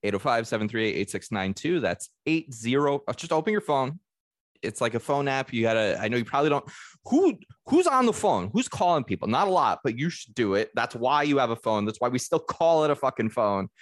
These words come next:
So you go into the phone app and you dial eight zero five. If you're not American, you do the one first, one eight zero five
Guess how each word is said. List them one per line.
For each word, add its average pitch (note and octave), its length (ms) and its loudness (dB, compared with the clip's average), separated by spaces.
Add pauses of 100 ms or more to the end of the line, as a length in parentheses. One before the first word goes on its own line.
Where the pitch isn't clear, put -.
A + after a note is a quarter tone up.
(220)
So - 140 -6
you G#2+ 60 -6
go B2+ 180 2
into C3 160 -2
the - 20 -4
phone A#2+ 220 -2
app A2+ 240 -2
and G#2+ 80 -2
you F#2+ 80 -2
dial G2 300 0 (100)
eight A2+ 280 -4
zero A2+ 320 2
five. A2 360 0
If - 60 -20
you're G#2+ 80 -2
not G#2+ 140 0
American, G2 380 -4
you F2+ 80 -6
do F2+ 160 -10
the F#2+ 160 -12
one A#2 240 -2
first, - 400 -8
one G2+ 300 -4
eight G2 260 -6
zero G2+ 240 0
five F#2+ 580 0